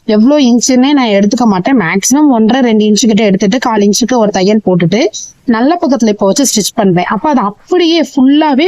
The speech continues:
ஒரு எந்த அளவுக்கு தேவையோ அப்படியே பட்டி பகுதியை ரொட்டேஷன் பண்ணி திருப்பி ஒரு ஸ்டிச்சிங் கொடுக்குவேங்க. நல்ல பக்கத்துல வச்சு ஸ்டிச் பண்ணும் போது ஓகேங்களா. ஒரு சைடு நல்ல பக்கத்துல வரும், ஒரு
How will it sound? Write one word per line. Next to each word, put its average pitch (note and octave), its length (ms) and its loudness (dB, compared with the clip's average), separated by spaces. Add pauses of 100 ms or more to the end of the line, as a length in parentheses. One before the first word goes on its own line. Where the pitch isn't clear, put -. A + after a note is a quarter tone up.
(140)
ஒரு A3+ 160 0
எந்த A3 320 2
அளவுக்கு B3 260 0
தேவையோ G#3+ 320 0
அப்படியே C#4 360 0 (280)
பட்டி A3+ 200 0
பகுதியை A3 320 0
ரொட்டேஷன் A3 480 0
பண்ணி G3 240 2
திருப்பி B3 320 0
ஒரு G#3 260 2
ஸ்டிச்சிங் F#3+ 320 0
கொடுக்குவேங்க. E3+ 480 0 (500)
நல்ல A#3 280 0
பக்கத்துல G#3+ 320 -2
வச்சு F#3+ 240 0
ஸ்டிச் - 320 -4
பண்ணும் F#3 260 0
போது E3 240 0 (360)
ஓகேங்களா. G#3+ 400 0
ஒரு A3+ 240 2
சைடு B3+ 200 0
நல்ல A3+ 240 0
பக்கத்துல G#3 380 0
வரும், G#3+ 200 2
ஒரு G3+ 160 2